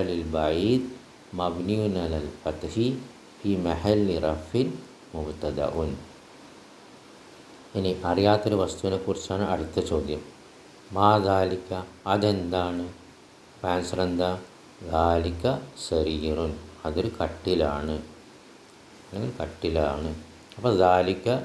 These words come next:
മുബ്തദഉൻ മർഫൂൻ, കാരണം ذَلِكനെ കൊണ്ടാണ് ഈ സെന്റൻസ് തുടങ്ങുന്നത്. ذَلِكَ ഇസ്മാണ്. അപ്പോ ജുംല ഇസ്മിയാണ്. ഇസ്മ കൊണ്ട് ആരംഭിക്കുന്ന ജുംലകളെല്ലാം ജുംല ഇസ്മിയാണ്. അപ്പൊ മുബ്തദ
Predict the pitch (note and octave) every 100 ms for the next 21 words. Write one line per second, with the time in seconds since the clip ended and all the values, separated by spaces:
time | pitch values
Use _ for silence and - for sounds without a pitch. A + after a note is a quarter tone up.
0 | - F2 E2+ E2 E2 F2+ E2+ F#2+ C3+ -
1 | - F#2 E2 E2 E2 E2 D2 D2 - -
2 | E2+ E2 E2 E2+ E2 F2 F2+ F#2 F#2 F2+
3 | F2 F2 A2 C3+ - - - - G2+ E2
4 | - E2+ D#2+ E2+ E2 - F2+ E2 D#2+ D#2+
5 | D#2+ E2 E2+ D2+ - D#2+ D#2+ D#2+ D#2+ G2+
6 | F2+ D#2+ - D#2 D2+ D2+ F2 E2+ - -
7 | - - E2 E2 G#2+ A#2+ F2 D#2+ E2+ F2+
8 | E2+ E2 - E2 D#2+ D#2 D2+ D2+ E2+ E2
9 | E2 E2+ E2 G2+ G2 F2 E2 D#2+ D#2 D#2+
10 | E2 E2 E2+ E2 E2 D#2+ D#2 D#2 D#2+ D#2
11 | D#2 D#2 E2 A2+ C#3 - E2+ D#2 D#2+ E2
12 | D#2+ D#2+ - E2+ E2 D#2 D#2 D#2 F2 E2+
13 | E2 - - - F#2 G#2 G2+ E2 D#2 E2
14 | E2+